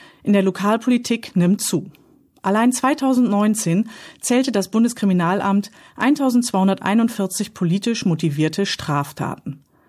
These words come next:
Fast zwei Drittel der BürgermeisterInnen wurde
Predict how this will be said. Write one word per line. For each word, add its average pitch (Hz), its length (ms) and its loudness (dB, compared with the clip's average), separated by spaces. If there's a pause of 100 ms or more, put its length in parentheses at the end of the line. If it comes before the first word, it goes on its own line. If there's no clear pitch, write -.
(340)
Fast - 380 -4
zwei 247 260 2
Drittel 175 360 0
der 185 140 2
BürgermeisterInnen 185 920 0
wurde 202 340 2